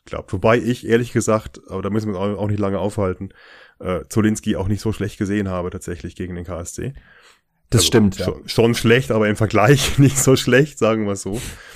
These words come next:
Speaker 1: Ähm, und das, dieses Zusammenspiel, das gefällt mir echt richtig, richtig gut. Ähm, und das ist natürlich kräftezehrend und, und, und, und raubend und, äh, da musst du echt alle Körner geben. Deswegen geht Redondo auch nach dreiundsechzig Minuten dann raus und ist mutmaßlich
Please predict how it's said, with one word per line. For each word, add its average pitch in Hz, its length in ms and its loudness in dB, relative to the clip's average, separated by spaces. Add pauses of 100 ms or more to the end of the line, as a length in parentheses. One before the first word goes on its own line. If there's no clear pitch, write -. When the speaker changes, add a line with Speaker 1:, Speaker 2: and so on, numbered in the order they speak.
(420)
Speaker 1:
Ähm, 98 480 2 (220)
und 104 200 -2
das, 110 100 -4
dieses 135 300 2
Zusammenspiel, 123 680 2
das 104 160 -4
gefällt 113 300 2
mir 110 100 -4
echt 95 300 -8
richtig, 113 340 -2
richtig 95 320 -6
gut. 113 400 -4 (640)
Ähm, 101 440 -2 (140)
und 101 280 -4 (680)
das 107 160 -2
ist 135 100 0
natürlich 131 360 4
kräftezehrend 107 1040 0
und, 98 180 -10
und, 101 240 -10
und, 104 180 -8
und 95 220 -8
raubend 101 560 2
und, 98 300 -8
äh, 92 240 -10
da 101 180 -4
musst 104 240 -4
du 110 60 -4
echt 98 160 -6
alle 107 200 0
Körner 107 320 0
geben. 98 280 -2
Deswegen 98 400 -4
geht 98 200 -8
Redondo 98 360 -2
auch 90 100 -6
nach 92 140 -8
dreiundsechzig 90 500 -8
Minuten 92 300 -8
dann 87 100 -6
raus 92 340 0
und 90 140 -8
ist - 180 -12
mutmaßlich 101 380 -2